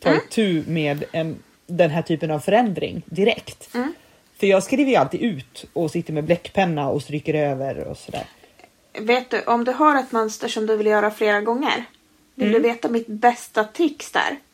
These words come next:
Speaker 1: Ja.
Speaker 2: Mitt bästa, det här, det här är så jävla smart så jag fattar inte att jag varit så smart så jag kommer på det här själv. Då
Speaker 1: Nu,
Speaker 2: plastar
Speaker 1: nu
Speaker 2: du in
Speaker 1: hypar du.
Speaker 2: skiten.
Speaker 1: Nu hypar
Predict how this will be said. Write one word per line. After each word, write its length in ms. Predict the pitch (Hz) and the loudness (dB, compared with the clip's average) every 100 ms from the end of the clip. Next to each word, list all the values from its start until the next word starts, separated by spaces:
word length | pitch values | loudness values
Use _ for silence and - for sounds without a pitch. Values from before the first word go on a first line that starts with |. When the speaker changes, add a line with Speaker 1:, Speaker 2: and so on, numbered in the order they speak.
| _ _ - | _ _ -4
Speaker 1:
Ja. 200 | 160 320 | -2 -2
Speaker 2:
Mitt 360 | 359 - - | -4 -6 0
bästa, 340 | - - - 254 | 0 0 -2 0
det 60 | 302 | 4
här, 240 | 320 349 285 | 8 8 8
det 60 | |
här 200 | 320 359 | 4 4
är 40 | 359 | 2
så 120 | 370 | 0
jävla 520 | 330 339 285 254 277 | 4 6 8 6 2
smart 400 | 277 330 226 214 | -2 4 4 4
så 80 | 285 | 0
jag 120 | 277 | -2
fattar 420 | - - - 453 330 | 2 0 0 -2 0
inte 260 | 214 214 | 0 -2
att 100 | 220 | 0
jag 100 | 220 | 0
varit 160 | 220 220 | 2 0
så 80 | - | -2
smart 300 | - 247 233 | 2 2 2
så 60 | |
jag 80 | 190 | -4
kommer 180 | 208 202 | -4 -2
på 120 | 202 | 2
det 60 | 180 | 2
här 80 | 180 | 2
själv. 200 | 151 - - _ _ _ _ | 0 0 -8 _ _ _ _
Då 120 | 262 | 2
Speaker 1:
Nu, 60 | 311 480 | 6 8
Speaker 2:
plastar 340 | 320 392 466 | 8 8 6
Speaker 1:
nu 60 | 302 | 8
Speaker 2:
du 80 | 240 | 6
in 60 | 392 | 4
Speaker 1:
hypar 180 | 294 247 | 4 6
du. 60 | 214 | 4
Speaker 2:
skiten. 240 | - 175 | 4 -2
Speaker 1:
Nu 160 | 403 427 | 4 6
hypar 180 | 247 | 6